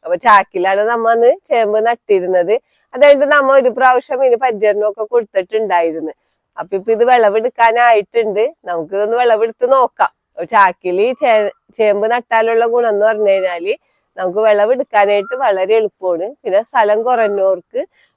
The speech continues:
നമുക്ക് ചെയ്യാൻ പറ്റിയതാണ്. നമുക്ക് വലിയ വെയിലൊന്നും വേണ്ടല്ലോ ചേമ്പ് കൃഷിക്കൊക്കെ. നമുക്ക് തണലുള്ള സ്ഥലത്തൊക്കെ ചെയ്യാൻ പറ്റിയതാണ്. പിന്നെ നമുക്ക് വീട്ടിലെ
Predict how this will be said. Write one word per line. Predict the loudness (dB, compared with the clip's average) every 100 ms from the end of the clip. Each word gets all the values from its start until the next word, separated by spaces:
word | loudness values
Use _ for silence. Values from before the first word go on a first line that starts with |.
| -10
നമുക്ക് | -6 -2 0
ചെയ്യാൻ | 2 2 0
പറ്റിയതാണ്. | -2 -6 -2 -2 -2 -4 -2
നമുക്ക് | -2 -4 -4 -2
വലിയ | -2 -2 -2 -2 -4 -4
വെയിലൊന്നും | 2 2 4 0 0 0
വേണ്ടല്ലോ | -2 -2 -4 -6
ചേമ്പ് | -6 -6 -6 -10
കൃഷിക്കൊക്കെ. | -14 -18 -16 -12 -10 -8
നമുക്ക് | -10 -4
തണലുള്ള | -2 -2 -2 -2 -4
സ്ഥലത്തൊക്കെ | -6 -12 -12 -14 -10 -6
ചെയ്യാൻ | -2 0 0
പറ്റിയതാണ്. | -4 -6 -4 -4 -4 -4 -8 _ _ _ -4
പിന്നെ | 0
നമുക്ക് | 2 2 0 0
വീട്ടിലെ | 0 -2 0 0